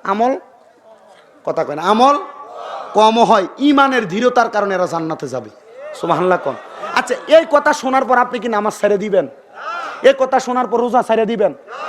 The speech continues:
এ কথা শোনার পর সুদখানা বেশি করে খাইবেন? এ কথা শোনার পর হারামখানা বেশি করে খাইবেন? না। কাব বিন আহবাব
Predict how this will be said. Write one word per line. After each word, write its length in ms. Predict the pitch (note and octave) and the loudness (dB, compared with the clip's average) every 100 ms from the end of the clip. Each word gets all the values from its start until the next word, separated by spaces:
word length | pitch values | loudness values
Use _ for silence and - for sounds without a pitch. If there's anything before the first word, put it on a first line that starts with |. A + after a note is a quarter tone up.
| - | 0
এ 100 | A#3+ C4 | 2 4
কথা 200 | B3+ B3+ | 2 0
শোনার 300 | B3 B3 A#3+ | 0 0 2
পর 120 | A#3+ | 0
সুদখানা 440 | A#3+ A#3 - B3 | -2 -6 -2 0
বেশি 200 | A3+ G#3 | 0 0
করে 180 | G#3 A#3 | 2 2
খাইবেন? 300 | A3 G#3+ G#3+ - - - - - - | 2 2 0 -2 -16 -18 -16 -16 -2
এ 100 | A3+ A#3+ | 0 0
কথা 200 | A#3+ A#3+ | 0 0
শোনার 300 | A#3+ B3 G#3+ | 0 -2 0
পর 120 | B3 | -2
হারামখানা 500 | E3+ A#3+ B3+ A#3 A#3+ | 2 0 2 0 0
বেশি 220 | G#3+ G#3+ | 0 2
করে 180 | B3 A3+ | 2 2
খাইবেন? 360 | G#3+ G#3+ G#3+ C#3 - - - G#3 | 0 2 0 -2 -14 -14 -4 2
না। 340 | D#4 F4+ B3 - - - | 4 4 0 -6 -18 -6
কাব 160 | D#3 D#3 A#2+ | -4 -4 -6
বিন 160 | D#3 | -6
আহবাব 300 | D3 C#3 D3+ | -4 -2 -2